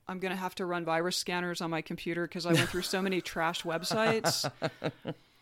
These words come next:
Speaker 1: But I'm finding myself really sympathetic to Brad Pitt and the children at this point, and just really confused about what Angelina thought was gonna happen when she went and told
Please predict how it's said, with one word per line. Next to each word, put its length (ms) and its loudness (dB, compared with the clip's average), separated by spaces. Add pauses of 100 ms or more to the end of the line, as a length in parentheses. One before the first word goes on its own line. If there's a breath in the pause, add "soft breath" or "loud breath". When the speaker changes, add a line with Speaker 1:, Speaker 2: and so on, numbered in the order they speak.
(480 soft breath)
Speaker 1:
But 200 8
I'm 160 6
finding 340 6
myself 380 4
really 180 6
sympathetic 800 0
to 140 -4
Brad 300 4
Pitt 360 2
and 340 -2
the 60 -6
children 760 -2
at 140 -4
this 160 -2
point, 640 -4
and 140 0
just 160 2
really 260 4
confused 680 0
about 360 0
what 300 0
Angelina 440 -2
thought 300 0
was 180 -4
gonna 380 -2
happen 580 0 (580 soft breath)
when 400 2
she 220 2
went 280 2
and 160 0
told 540 2